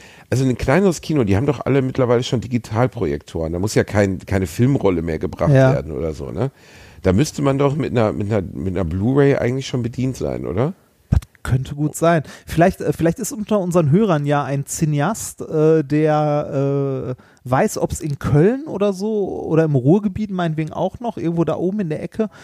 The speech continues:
Speaker 2: ähm, ob es, äh, dort ein Kino gibt, ein kleines, das man mieten kann für solche Veranstaltungen und, äh, ob uns da mal jemand den Kontakt vermitteln könnte. Ich fänd das nämlich, äh,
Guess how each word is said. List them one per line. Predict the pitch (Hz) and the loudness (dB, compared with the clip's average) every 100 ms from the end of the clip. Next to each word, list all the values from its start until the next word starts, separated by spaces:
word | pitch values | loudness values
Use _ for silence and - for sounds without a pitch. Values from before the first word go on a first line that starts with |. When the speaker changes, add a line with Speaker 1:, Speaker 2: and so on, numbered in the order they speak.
| - - _ - | -20 -20 _ 0
Speaker 2:
ähm, | 151 170 165 165 - | 4 6 6 0 -2
ob | 170 175 | -2 2
es, | 185 170 - | 2 2 0
äh, | 165 156 151 | 4 6 4
dort | 143 160 | 2 2
ein | - 147 | 0 -4
Kino | - 392 233 | -4 -2 0
gibt, | 127 127 | 0 -2
ein | 123 | -4
kleines, | 117 131 135 - | 0 2 2 -2
das | 147 165 | 0 2
man | 160 | 2
mieten | 180 302 139 | 0 -2 -2
kann | 127 113 | 0 0
für | - | 0
solche | 113 110 | 0 0
Veranstaltungen | - 120 113 110 120 113 - 120 120 | -2 -4 -4 -6 -2 -2 -2 -8 -8
und, | - 160 175 | -2 0 2
äh, | 165 | 2
ob | 151 156 180 | 2 0 -2
uns | 165 | 0
da | 175 | 0
mal | 160 160 | 2 2
jemand | 147 160 160 | 2 0 0
den | 151 | -2
Kontakt | 165 - - | -2 -2 -4
vermitteln | - 127 120 117 117 | -2 -2 0 -4 -2
könnte. | - 113 - | -2 -2 -6
Ich | - | -2
fänd | 185 190 | 0 0
das | 180 | -2
nämlich, | 185 170 - | -2 -4 -8
äh, | - 151 151 | -4 0 0